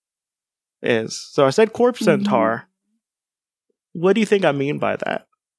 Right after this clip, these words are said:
Speaker 2: Well, is it, I, I'm pretty sure everybody in the Orkney Islands just fishes all the time. So I'm just thinking maybe it's th-, like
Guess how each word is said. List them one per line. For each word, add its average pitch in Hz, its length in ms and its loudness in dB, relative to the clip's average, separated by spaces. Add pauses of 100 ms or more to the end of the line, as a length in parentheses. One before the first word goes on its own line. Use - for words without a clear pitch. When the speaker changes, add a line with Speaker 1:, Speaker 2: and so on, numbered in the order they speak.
(1700)
Speaker 2:
Well, 320 120 0
is 427 240 0
it, 453 140 0
I, 349 180 2 (140)
I'm 320 140 2
pretty 440 240 0
sure 440 180 0
everybody 320 480 2
in 285 60 2
the 269 120 0
Orkney 254 340 0
Islands 226 380 2
just - 220 -8
fishes 294 440 2
all 311 140 2
the 311 120 0
time. 320 320 0 (1200)
So - 220 0
I'm 254 120 2
just 285 240 -6
thinking 277 560 -2 (760)
maybe 262 460 2
it's - 420 -4 (260)
th-, - 240 -6
like - 320 0